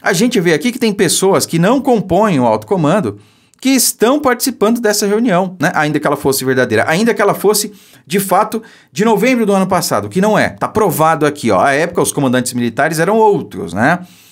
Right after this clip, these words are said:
Então, assim, ainda que ela fosse contextualizada do momento dessa suposta delação do Tenente Coronel Mauro Cid, cara,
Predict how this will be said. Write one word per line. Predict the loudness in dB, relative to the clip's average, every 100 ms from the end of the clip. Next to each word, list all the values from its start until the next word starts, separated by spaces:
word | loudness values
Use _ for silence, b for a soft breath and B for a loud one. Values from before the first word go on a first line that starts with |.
| B B B
Então, | -2
assim, | 0
ainda | 0 0 2 2 0
que | 0
ela | 0 0
fosse | 0 0 0 -4
contextualizada | 0 0 0 -2 -2 -2 -2 0 0 0
do | -2
momento | 0 0 0 -2 -2
dessa | -2 -2 -2
suposta | -4 -2 0 0 -2 -6 -8 -10 B B B
delação | 0 0 0 0 0
do | 0
Tenente | -2 -4 -4
Coronel | -2 -2 0 0
Mauro | 0 0
Cid, | -2 -2 -2 -2 -6 B B B -2
cara, | 0 0